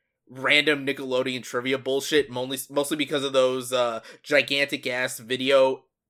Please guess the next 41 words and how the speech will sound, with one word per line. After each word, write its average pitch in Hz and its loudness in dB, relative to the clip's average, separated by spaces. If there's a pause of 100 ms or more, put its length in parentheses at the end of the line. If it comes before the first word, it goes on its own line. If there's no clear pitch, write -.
things 143 0
by 117 -6
Quentin 135 -8
Reviews. 127 -6 (500)
And 190 6
that's 233 4
kinda 302 4
how 233 2
I 208 4
learned 170 0
that, 143 2
uh, 135 4 (180)
Leon 202 0
Thomas 180 0
the 143 -6
Third, 175 2 (360)
one 147 0
of 170 2
the 147 -6
actors 151 2
from 160 -8
the 143 -2
show 147 0
Victorious, 143 -2 (320)
does 254 6
in 277 -4
fact 269 2
do 202 -6
a 214 4
lot 196 4
of 202 -2
solo 196 4
music 202 -6
work 92 -14 (280)
on 151 2
his 143 -4
own 175 2
and 180 0
behind 180 0
the 175 -6
scenes. 147 -8